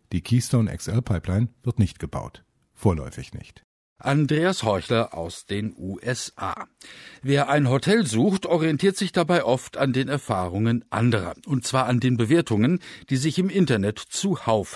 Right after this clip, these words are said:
Speaker 2: finden. Das Problem ist nur, was Nettes schreiben kann, anonym natürlich, auch das Hotel selbst. Und die schlechten Einträge, sind das alles nur Trolle, Nörgler und Bekloppte? Wie auch immer, Augen auf bei der Kritik im Netz, denn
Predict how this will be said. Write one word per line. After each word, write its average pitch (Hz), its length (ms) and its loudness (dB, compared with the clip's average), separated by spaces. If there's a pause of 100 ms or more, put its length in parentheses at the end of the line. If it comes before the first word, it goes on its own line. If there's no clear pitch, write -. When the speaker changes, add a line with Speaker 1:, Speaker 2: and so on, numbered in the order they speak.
Speaker 2:
finden. - 460 -6 (320)
Das 143 180 -4
Problem 143 520 -2
ist - 220 -4
nur, 139 220 2 (460)
was 113 220 -4
Nettes 165 380 0
schreiben 120 500 2
kann, 220 540 0 (100)
anonym 90 460 0
natürlich, 98 640 -2
auch 101 180 -2
das - 240 -2
Hotel 104 400 0
selbst. 143 560 -2 (260)
Und 110 320 -2
die 92 80 -6
schlechten - 420 -4
Einträge, 123 640 2 (180)
sind 120 220 0
das 113 140 0
alles 139 280 2
nur 117 260 4 (120)
Trolle, 113 520 4
Nörgler 117 460 2
und 107 200 0
Bekloppte? - 640 -4 (560)
Wie 262 120 4
auch 156 140 2
immer, 120 300 2
Augen 175 260 6
auf 120 380 2
bei 117 160 2
der 123 140 0
Kritik - 500 -4
im 123 140 2
Netz, 104 280 -2
denn 113 300 4